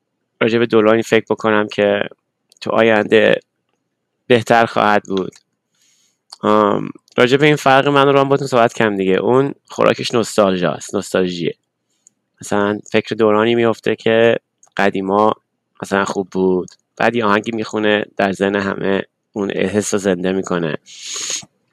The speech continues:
منم فرار می‌کنم و من به جلو فرار می‌کنم. یعنی می‌گم که دنیایی رو نیستیم تصور بکنیم که اعدام توش نباشه.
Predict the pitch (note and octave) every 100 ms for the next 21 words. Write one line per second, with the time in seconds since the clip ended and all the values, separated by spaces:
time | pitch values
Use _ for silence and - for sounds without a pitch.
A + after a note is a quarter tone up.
0 | - - A#2+ C3+ E3 D3+ C3 C#3 D#3 D#3+
1 | D#3 D3 D3 D3+ B2+ A#2 A2 G2 E2+ F2
2 | - - - _ _ - B2 B2 A#2+ B2+
3 | B2 B2 _ _ _ _ _ _ _ _
4 | _ _ - - - C#3 D3 D#3+ E3+ E3+
5 | E3 - C3 B2 A#2+ B2 B2 B2 A#2+ A#2
6 | A2+ G#2+ - G#2+ G#2+ G2 F#2+ _ _ _
7 | _ _ _ _ _ _ _ _ _ A#2+
8 | A2 A2 G#2 G#2 G2+ G2+ G2+ G2+ - G2
9 | F#2+ F2+